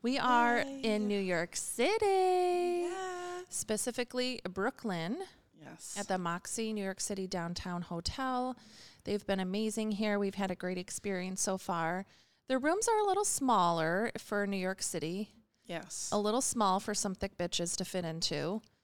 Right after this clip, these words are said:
Speaker 2: Mo-, yes,
Speaker 1: And all
Speaker 2: for
Speaker 1: of our
Speaker 2: sure.
Speaker 1: stuff. <laughs> But we've made it work.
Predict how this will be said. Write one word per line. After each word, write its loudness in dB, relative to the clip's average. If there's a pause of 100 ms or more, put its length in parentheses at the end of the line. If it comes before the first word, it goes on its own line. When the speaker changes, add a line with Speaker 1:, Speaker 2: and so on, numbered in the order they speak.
(580)
Speaker 2:
Mo-, -8 (160)
yes, -10
Speaker 1:
And 0 (100)
all 6
Speaker 2:
for 4
Speaker 1:
of 0
our 8
Speaker 2:
sure. 4
Speaker 1:
stuff. 0 (320)
<laughs> 8
But 8
we've 4
made 6
it 6
work. 6